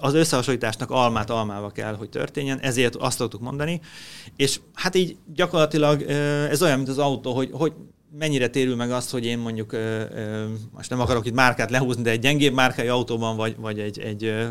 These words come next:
prémium márkájú autóban, ö, vitetem a hátsómat egyik helyre a másikra. Nyilván semennyiben nem térül meg, de a komfort, amit nyújt, a biztonság,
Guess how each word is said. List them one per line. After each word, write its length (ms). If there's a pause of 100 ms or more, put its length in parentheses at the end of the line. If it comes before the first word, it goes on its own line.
prémium 380
márkájú 360
autóban, 540 (480)
ö, 80
vitetem 400
a 160 (180)
hátsómat 560
egyik 240
helyre 200
a 40
másikra. 500 (340)
Nyilván 260
semennyiben 520
nem 180
térül 200
meg, 100
de 80
a 80
komfort, 500
amit 240
nyújt, 400
a 80
biztonság, 760